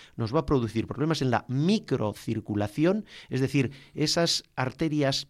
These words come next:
pequeñas se van convirtiendo en arteriolas y luego acaban convirtiéndose en capilares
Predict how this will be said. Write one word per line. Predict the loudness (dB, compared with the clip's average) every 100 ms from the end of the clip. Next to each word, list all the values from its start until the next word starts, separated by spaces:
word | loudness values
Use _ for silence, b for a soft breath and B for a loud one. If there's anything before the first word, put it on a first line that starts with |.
| -6
pequeñas | 0 2 4 2 0
se | -2 -2
van | -2
convirtiendo | 0 0 0 0 0
en | 0
arteriolas | -2 -2 -2 2 2 0 -2
y | -4
luego | -2 -4
acaban | -2 -2
convirtiéndose | -2 -4 -4 -4 -2
en | -4
capilares | -2 -4 -2 0 2 0 -2 -6